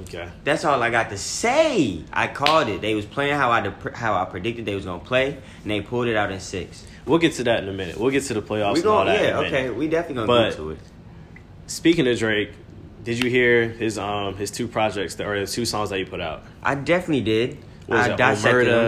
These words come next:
Speaker 2: them.
Speaker 1: and the song with Ross he had out?
Speaker 2: Yeah, exactly.
Speaker 1: Thoughts
Speaker 2: Um,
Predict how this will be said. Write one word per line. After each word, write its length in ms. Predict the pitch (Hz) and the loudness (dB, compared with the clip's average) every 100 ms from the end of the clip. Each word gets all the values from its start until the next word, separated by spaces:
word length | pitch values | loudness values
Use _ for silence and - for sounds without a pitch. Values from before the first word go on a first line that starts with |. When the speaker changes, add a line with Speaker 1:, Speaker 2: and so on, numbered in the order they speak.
| 113 | 2
Speaker 2:
them. 140 | 113 113 | -2 -6
Speaker 1:
and 140 | 104 98 | -8 -6
the 40 | |
song 280 | - 113 107 | -2 0 0
with 100 | 95 | 0
Ross 300 | 101 104 - | 0 -2 -2
he 120 | 98 | -8
had 120 | 85 | -8
out? 200 | 80 73 - - - - - | -8 -10 -14 -20 -20 -20 -10
Speaker 2:
Yeah, 120 | 107 113 | -4 -2
exactly. 440 | 110 104 95 85 87 - | 0 0 -2 -10 -10 -2
Speaker 1:
Thoughts 220 | 110 | 2
Speaker 2:
Um, 60 | 110 | 2